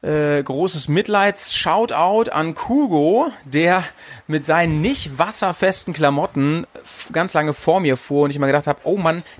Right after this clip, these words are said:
dem jungen Mann wird kalt. In dieser Folge möchte ich noch ein bisschen abschließend, bisschen nerdy über, über Ausstattung reden. Ich hatte ja schon angekündigt in der letzten Folge, dass wir ein bisschen über Moskau Moto reden wollen.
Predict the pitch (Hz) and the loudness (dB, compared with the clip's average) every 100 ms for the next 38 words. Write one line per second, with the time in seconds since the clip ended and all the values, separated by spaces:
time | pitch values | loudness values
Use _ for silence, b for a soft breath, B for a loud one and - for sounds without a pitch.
0 | - 151 202 165 196 160 147 170 131 143 | -2 0 2 0 0 0 0 0 0 -2
1 | - B B - 202 175 113 - B B | -2 B B -4 -2 -2 -4 -10 B B
2 | B B B - 262 269 233 202 220 269 | B B B 0 2 2 0 0 0 2
3 | 185 160 208 - - 175 175 165 151 165 | 0 0 -2 -4 -8 -6 -6 -4 -6 -4
4 | 147 - - - 156 143 147 147 143 - | -4 -4 -8 -10 -10 -6 -6 -6 -6 -10
5 | b b b b b b b _ _ _ | b b b b b b b _ _ _
6 | 196 294 247 190 196 202 185 180 170 160 | -6 -2 0 2 4 4 2 -2 0 2
7 | 156 156 - 147 135 - 220 - 185 170 | 4 4 2 0 0 0 -2 -6 -4 -6
8 | 170 165 165 156 147 143 143 - 156 - | -6 -6 -6 -4 -4 -4 -4 -6 -6 -6
9 | 147 147 139 135 135 - 139 139 131 131 | -6 -4 -2 0 0 -2 -6 -2 0 0
10 | 131 131 139 - 196 190 196 - 151 151 | -2 -2 -2 -4 0 2 2 0 0 2
11 | 240 302 151 127 120 123 127 139 220 | 0 0 -4 -4 -4 0 2 4 2